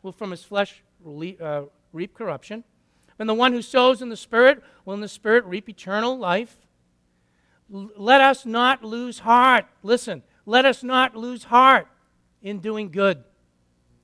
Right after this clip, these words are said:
Some of us want to quit. We'll talk about that in a few minutes. "For in due time we will reap if we do not grow weary."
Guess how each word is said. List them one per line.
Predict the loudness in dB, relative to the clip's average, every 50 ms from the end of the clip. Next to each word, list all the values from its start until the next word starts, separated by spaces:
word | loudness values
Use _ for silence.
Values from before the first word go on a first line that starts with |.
| _ _ _ _ _ _ _
Some | _ 2 2 4 4
of | 6 6
us | 4 4 2 -2
want | -6 -6 -6
to | -6
quit. | -6 -8 0 0 0 0 0 -4
We'll | -12 -10
talk | -2 0 0 0 -2
about | -2 0 0 0 0
that | -2 -2 -2 -4
in | -6
a | -12
few | -14 -14 -12 -10
minutes. | -10 -10 -10 -10 -12 -16 -20 _ _ _ _ _ _ _ _ _ _ _ _ _ _ _ _ _ _ _
"For | _ 0 2 2
in | 0 -2 -6 -6
due | 0 2 4 4 2 0
time | -2 -4 0 0 0 2 2 0 0 -2 -4 -8
we | -10 -8
will | -6 -6 -6 -6
reap | -6 -6 -6 -6 -6 -6 -8 _ _ _ _
if | -12 -12 -10 -10
we | -12 -12 -10
do | -10 -10 -10
not | -8 -6 -4 -2 -4 -4 -6
grow | -10 -12 -10 -8 -8 -8
weary." | -8 -10 -10 -10 -8 -8 -8 -8 -10 -12 -12 -14